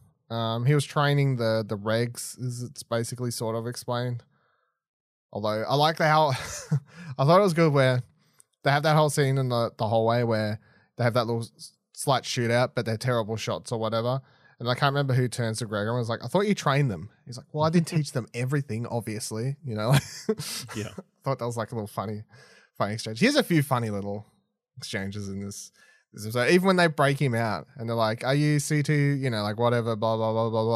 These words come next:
Speaker 1: blah. He's like, "Oh, no, it depends who's asking." And, "Well, Rex sent us." "Oh, well, then yes, I am." <laughs> You know, just, just
Speaker 2: Yeah.
Speaker 1: the way he sort of delivered the,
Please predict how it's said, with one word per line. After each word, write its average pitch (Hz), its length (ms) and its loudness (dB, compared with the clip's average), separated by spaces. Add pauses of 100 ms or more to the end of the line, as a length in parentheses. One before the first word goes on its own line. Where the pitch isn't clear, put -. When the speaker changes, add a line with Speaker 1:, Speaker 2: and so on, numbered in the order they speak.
Speaker 1:
blah. - 0 - (920)
He's 104 160 -10
like, 107 220 0
"Oh, 131 100 2
no, 135 100 2
it 127 40 0
depends 135 420 0
who's 139 200 2
asking." 143 600 2 (260)
And, 110 460 -8 (420)
"Well, 113 320 -2
Rex 143 280 0
sent 101 180 -4
us." 85 180 -14 (260)
"Oh, 135 200 4
well, 87 100 -10
then 127 220 -2
yes, 135 180 2
I 123 200 -2
am." - 80 -10
<laughs> - 20 -8
You 123 80 -2
know, 156 360 6
just, 196 220 2
just - 220 -2
Speaker 2:
Yeah. 220 140 8
Speaker 1:
the 226 60 2
way 190 180 6
he 170 80 4
sort 151 220 4
of 147 100 4
delivered 139 540 4
the, 113 300 0